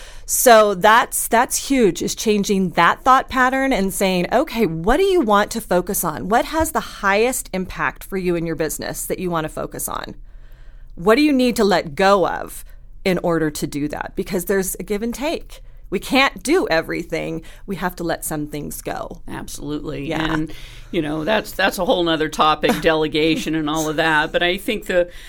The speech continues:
Speaker 2: the real key and the message of this segment is to, you know, understand that,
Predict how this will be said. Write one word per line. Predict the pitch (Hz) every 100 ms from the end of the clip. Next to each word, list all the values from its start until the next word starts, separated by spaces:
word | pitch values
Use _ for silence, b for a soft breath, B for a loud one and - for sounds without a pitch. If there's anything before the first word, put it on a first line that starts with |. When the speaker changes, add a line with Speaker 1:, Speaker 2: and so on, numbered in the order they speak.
| B -
Speaker 2:
the | 247
real | 240 311 302 -
key | - 202 202
and | 185
the |
message | 180 190 180 185 156
of | 165
this | 175 190
segment | - 160 143 151 156
is | 156 160 -
to, | - 180 175 170 B B B B -
you | 202
know, | 156 160 -
understand | 226 233 - - 190 180 175 175 170
that, | 170 165 165 165 156